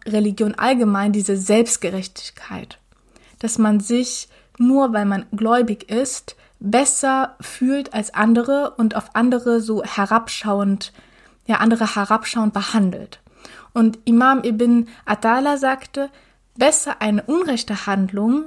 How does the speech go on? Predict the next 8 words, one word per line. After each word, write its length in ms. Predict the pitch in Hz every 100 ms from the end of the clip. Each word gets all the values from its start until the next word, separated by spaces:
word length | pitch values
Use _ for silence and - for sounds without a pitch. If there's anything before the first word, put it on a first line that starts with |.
| - -
die 140 | 220
zu 160 | - 208
Scham 420 | - 240 247 233
vor 160 | 196
Allah 300 | 175 190 185
führt, 420 | 190 - 254 311 - - - -
als 220 | 220 226
Gehorsamkeit, 1160 | 226 220 277 294 247 202 - - 196 220 294